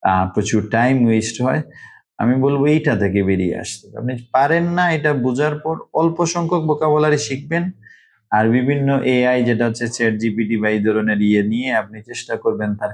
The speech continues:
কনটেক্সটটা বোঝার। ভোকাবুলারি থেকে কনটেক্সটটা ইম্পর্টেন্ট, যেটি আইএলটিএস এর জন্য খুব কাজে লাগবে। এই ট্রিক্সগুলো যারা এইভাবে আমি যে প্রবলেমগুলো বললাম, যাদের এই প্রবলেমগুলো আছে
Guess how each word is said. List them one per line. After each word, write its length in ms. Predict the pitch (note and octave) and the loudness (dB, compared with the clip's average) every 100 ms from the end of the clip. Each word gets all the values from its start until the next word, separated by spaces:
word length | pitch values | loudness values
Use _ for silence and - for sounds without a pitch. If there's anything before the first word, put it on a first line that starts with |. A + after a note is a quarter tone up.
| - | -6
কনটেক্সটটা 720 | C3 C3 A#2+ C#3+ C3+ - - E2+ | -2 -2 -2 -2 -2 -4 -6 -8
বোঝার। 320 | D#2+ D#2+ D2+ - | -8 -10 -14 -10
ভোকাবুলারি 500 | G2 A2+ A#2 B2 B2 | -4 0 0 0 -2
থেকে 300 | - A#2+ B2 | -6 -4 -4
কনটেক্সটটা 640 | A#2+ A2+ G#2+ A#2 A#2 - | 0 0 0 -2 -2 -2
ইম্পর্টেন্ট, 500 | G2+ F#2+ G#2+ B2 C#3+ | -2 -2 -2 -2 -2
যেটি 220 | A#2 G#2+ | -2 0
আইএলটিএস 280 | F#2+ F#2 F#2 | 0 0 -2
এর 80 | G2+ | -2
জন্য 240 | G#2 G#2 G#2+ | 0 0 -2
খুব 180 | B2+ | -4
কাজে 340 | B2 A#2 G#2+ B2 | -2 -2 0 0
লাগবে। 340 | C3 C#3 D#3 E3 _ - - - _ _ _ | -2 -2 -6 -8 _ -20 -20 -20 _ _ _
এই 340 | D#3+ G3 G3+ | 2 2 0
ট্রিক্সগুলো 680 | G3+ F3+ - - D3 C#3+ C3+ | 0 -2 -2 -4 0 0 2
যারা 460 | B2 A#2+ B2 B2 - | 2 4 4 2 0
এইভাবে 520 | B2+ C3 B2+ C3+ C#3 | 0 0 2 2 2
আমি 220 | C3 B2+ A#2+ | 2 2 0
যে 120 | A#2+ | 0
প্রবলেমগুলো 720 | B2 B2 B2 C#3 B2+ A2+ G#2+ | 0 0 0 0 2 2 2
বললাম, 380 | G2 G#2 A#2 B2+ | 0 0 -2 -2
যাদের 280 | G#2+ G2+ B2 | -4 -2 -2
এই 100 | C#3 | -4
প্রবলেমগুলো 760 | - D3 D3 E3 D#3+ C#3 C3 | -2 -4 -2 -4 -2 0 2
আছে 340 | A#2 A2+ - | 2 0 -2